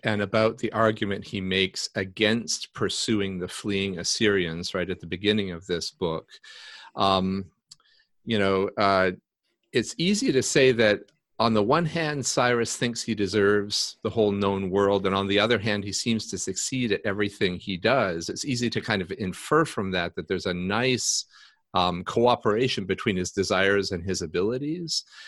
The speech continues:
But that, I think, runs the risk of overlooking how risky some of these moves are. So what do you think about Cyaxares' argument? He basically says, um,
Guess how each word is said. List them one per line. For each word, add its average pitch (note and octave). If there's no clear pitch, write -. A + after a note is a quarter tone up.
But -
that, D3
I B2+
think, B2+
runs B2+
the G2
risk D#3
of F#2+
overlooking B2+
how A2+
risky F2+
some F#2
of F2
these F2+
moves F2+
are. D2
So B2
what C#3
do F#3
you G#3+
think A3+
about D#3+
Cyaxares' C#3
argument? G#2+
He A#2+
basically D3+
says, B2
um, G#2+